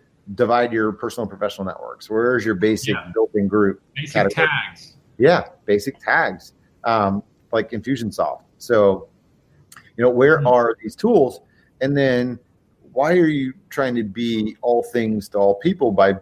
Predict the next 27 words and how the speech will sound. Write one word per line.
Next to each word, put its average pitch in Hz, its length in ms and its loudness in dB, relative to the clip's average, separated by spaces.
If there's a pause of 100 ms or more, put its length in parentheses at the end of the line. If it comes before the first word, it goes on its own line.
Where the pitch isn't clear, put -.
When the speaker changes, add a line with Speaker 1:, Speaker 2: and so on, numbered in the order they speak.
(280)
Speaker 1:
putting 139 300 -2
these 98 180 -4
huge 139 640 -2
contact 127 380 -2
management 139 340 -4
systems? 104 400 -6 (300)
Why 127 180 2
not 160 160 0
be 123 140 0
a - 40 -2
feeder 131 680 2 (100)
for 117 180 -2
these 104 180 0
bigger 98 280 -2
ones? 92 200 -6
Because 113 300 -4
there's 113 220 -2
a 98 160 -2 (140)
huge 160 360 -8
gap 123 280 -2
in 123 60 -6
the 104 80 0
market 110 500 -2 (420)
for 120 400 2 (240)
micro 127 240 2
business 104 500 0
and 101 320 0